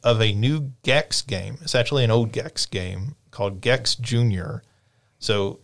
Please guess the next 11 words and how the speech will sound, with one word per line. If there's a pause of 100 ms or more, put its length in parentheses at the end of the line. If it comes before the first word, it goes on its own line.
(360)
Gex
was (140)
a
game
that
originated
on (200)
the
three
D
O